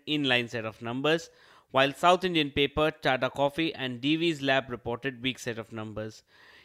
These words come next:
In terms of stocks, Reliance Jio will introduce new affordable plans. The offer will be for free voice and unlimited data for forty-nine rupees for twenty-eight days.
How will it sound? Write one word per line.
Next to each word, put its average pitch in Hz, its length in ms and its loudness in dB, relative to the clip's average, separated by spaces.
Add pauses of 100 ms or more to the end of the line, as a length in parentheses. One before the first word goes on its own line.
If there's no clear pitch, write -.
In 175 180 -2
terms 226 280 4
of 202 100 -6
stocks, - 420 4
Reliance 160 540 4
Jio 165 240 4
will 156 140 0
introduce 139 480 -2
new 151 180 2
affordable 139 580 0
plans. 127 460 -4 (560)
The 139 160 -2
offer 175 480 8 (160)
will 156 220 2
be 156 160 2
for 147 180 -2
free 170 240 0
voice 147 480 2
and 139 240 -2
unlimited 151 580 -2
data 135 460 2 (400)
for - 140 -10
forty-nine 185 580 2
rupees 147 400 0
for 135 100 -6
twenty-eight 123 520 -2
days. 113 420 -6